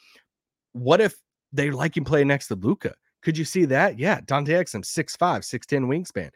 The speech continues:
guard, defending other guards, playing alongside Luka, hitting a corner three. So is there a path for him to crack the rotation? I think so. He signed a two-year deal. He's making around three million dollars a year.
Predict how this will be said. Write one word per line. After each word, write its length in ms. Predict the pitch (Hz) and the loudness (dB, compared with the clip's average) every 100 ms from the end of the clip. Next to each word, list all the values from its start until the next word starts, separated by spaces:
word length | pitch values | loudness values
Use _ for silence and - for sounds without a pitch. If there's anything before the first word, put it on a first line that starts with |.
| _ _ _ - | _ _ _ 2
guard, 360 | 131 147 113 | 4 4 0
defending 520 | 123 - 160 160 147 | -6 0 0 2 0
other 160 | 147 143 | 0 0
guards, 340 | 135 139 156 | 2 2 0
playing 260 | - 139 143 | -2 -2 0
alongside 480 | 139 139 135 135 123 | 2 0 0 -2 0
Luka, 360 | 127 139 170 160 - _ | -2 -2 -2 -4 -10 _
hitting 340 | - 135 147 | 0 2 2
a 40 | 135 | 0
corner 360 | - 143 139 | 0 2 2
three. 380 | 131 131 139 151 - - _ _ _ _ | 0 2 2 2 -4 -20 _ _ _ _
So 300 | - 208 185 - - | -4 0 0 -4 6
is 240 | 190 208 | 8 8
there 180 | 214 202 | 6 4
a 40 | |
path 380 | - 170 160 160 | 2 2 2 2
for 80 | 170 | 2
him 100 | 156 | 2
to 80 | 135 | 0
crack 260 | 156 131 | 2 2
the 80 | - | 4
rotation? 540 | 123 123 135 131 131 - - | 4 4 2 0 -4 -10 -4
I 120 | 120 | -4
think 300 | 127 131 113 | 0 -2 -2
so. 340 | - 104 85 - _ - | -6 -6 -6 -12 _ -6
He 80 | |
signed 320 | 123 135 139 127 | -2 2 2 0
a 40 | |
two-year 420 | - 160 175 170 | 0 2 4 2
deal. 320 | 143 151 165 | 2 2 4
He's 180 | 151 135 | 2 2
making 240 | 127 117 123 | -2 -2 -2
around 180 | 113 | -4
three 240 | - 135 143 | -2 0 2
million 300 | 143 143 135 | 2 2 4
dollars 380 | 131 135 135 123 | 6 6 4 0
a 40 | |
year. 400 | 110 117 120 117 | 0 2 2 0